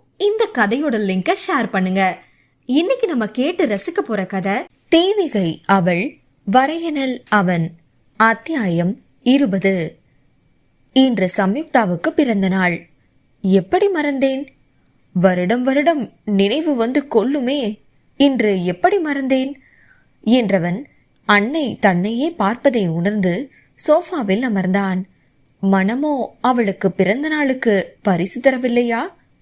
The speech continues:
புது டிரெஸ் வாங்கி தராத காதலன் ஒரு கேக்கை கூட வாங்க வக்கில்லாத கணவனா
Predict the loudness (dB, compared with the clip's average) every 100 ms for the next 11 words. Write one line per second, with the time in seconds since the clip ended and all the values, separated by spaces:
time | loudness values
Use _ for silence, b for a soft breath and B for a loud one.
0 | _ 2 2 2 0 -4 -4 -2 -2 0
1 | 0 0 0 -2 -2 -2 0 0 -2 -6
2 | _ 2 2 2 0 0 0 -2 0 0
3 | 0 0 -2 0 0 0 -4 -2 -2 -2
4 | -2 0 0 -2 -2 -2 0 -2 -2 -4
5 | -8